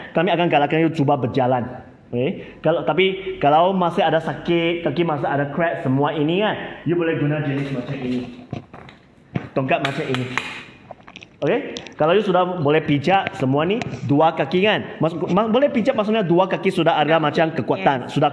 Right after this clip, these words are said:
Speaker 1: kuat. Okey? So, kalau you nak jalan, boleh guna jenis macam ini.
Speaker 2: So that you punya daya kekuatan berat badan adalah di dua-dua belah kaki. So, sejenis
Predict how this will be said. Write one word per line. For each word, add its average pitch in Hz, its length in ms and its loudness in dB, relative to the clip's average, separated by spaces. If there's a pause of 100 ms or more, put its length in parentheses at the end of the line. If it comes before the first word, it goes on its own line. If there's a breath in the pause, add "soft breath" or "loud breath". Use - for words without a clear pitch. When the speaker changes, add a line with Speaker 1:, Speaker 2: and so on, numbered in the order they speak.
Speaker 1:
kuat. 165 240 4 (240)
Okey? 147 200 0 (280 loud breath)
So, 254 380 -2
kalau 151 180 0
you 170 140 2
nak 185 160 0
jalan, 214 240 2 (180)
boleh 151 180 2
guna 151 200 2
jenis 147 240 -2
macam 139 200 -4
ini. 117 420 -4 (260)
Speaker 2:
So - 160 -4
that 220 160 -2
you 208 160 -4
punya 214 320 -2
daya 226 400 0
kekuatan 226 560 -4
berat 220 240 -2
badan 226 320 -4
adalah 202 320 -4
di 202 160 -4 (100)
dua-dua 233 380 0
belah 208 180 -2
kaki. 196 380 -4 (400)
So, 254 160 0
sejenis 254 400 0